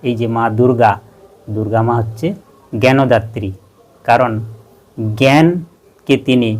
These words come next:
ফিরিয়ে দিয়েছিলেন সাধারণ মানুষের কাছে। তা জ্ঞানকেই তো আড়াল করে রেখেছিল দুর্গম অসুর।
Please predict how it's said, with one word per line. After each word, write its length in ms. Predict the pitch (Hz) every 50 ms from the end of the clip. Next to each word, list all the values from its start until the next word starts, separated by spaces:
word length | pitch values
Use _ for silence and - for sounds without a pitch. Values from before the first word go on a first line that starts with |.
| - -
ফিরিয়ে 260 | - 139 131 135 127
দিয়েছিলেন 480 | 113 127 123 110 110 123 117 113 113
সাধারণ 460 | 110 110 - 120 113 120 123 127 123 120
মানুষের 380 | 113 113 113 110 110 113 107
কাছে। 320 | - 110 104 104 - 117 107 - _ _ _ _ - _ - _ _ _ _ _ _ _ - -
তা 300 | - 135 127 120 117 - - 110 - _ _ _ _ _ _ - 113 110 110
জ্ঞানকেই 440 | 135 139 139 147 143 - 175 175
তো 280 | 175 170 180 165 165 165 - -
আড়াল 280 | 156 147 143 156 156 143
করে 200 | 165 160 160 156
রেখেছিল 460 | 151 - - 160 165 - 160 160 151
দুর্গম 400 | 143 156 156 147 156 160 165 165
অসুর। 340 | 160 - 190 175 135 -